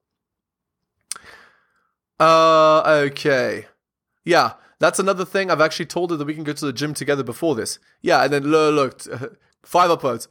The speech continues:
Sus. Exactly. Sus. Uh, sixty-eight upvotes. Wow, five years. She's on her way out. You feel it or you wouldn't be posting. You should communicate your feelings. No, just ghost. Uh, thirty-eight upvotes. Sounds sketchy.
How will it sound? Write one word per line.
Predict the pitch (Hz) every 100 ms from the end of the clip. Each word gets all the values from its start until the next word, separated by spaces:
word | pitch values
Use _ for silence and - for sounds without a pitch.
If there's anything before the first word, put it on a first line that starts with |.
| -
Sus. | - - 180 113 - - - _ -
Exactly. | 269 254 262 143 104 _ _ _ _ -
Sus. | - 196 123 - - - _ _ _ -
Uh, | 156 165
sixty-eight | 160 233 233 214
upvotes. | 160 131 - _
Wow, | 135 180 254 214
five | - 202 220 180
years. | 214 254 107 - - -
She's | - 180
on | 214
her | 202 208
way | 208 208
out. | 214 151 - - _ -
You | 175 190
feel | - 226 240
it | 247 -
or | 147
you | 135
wouldn't | 165 165
be | 160
posting. | - 165 160 - 165 160 _
You | 139 170
should | - 160
communicate | - 156 160 156 147
your | 143
feelings. | 143 120 104 - _ -
No, | 139 185 160 135 185 _
just | - 127
ghost. | 117 78 - - _ _ _ _ _ _ _ _ _ -
Uh, | 151 170 170 165
thirty-eight | 226 240 240 226
upvotes. | 196 - 135
Sounds | - 226 285 285
sketchy. | - 254 240 113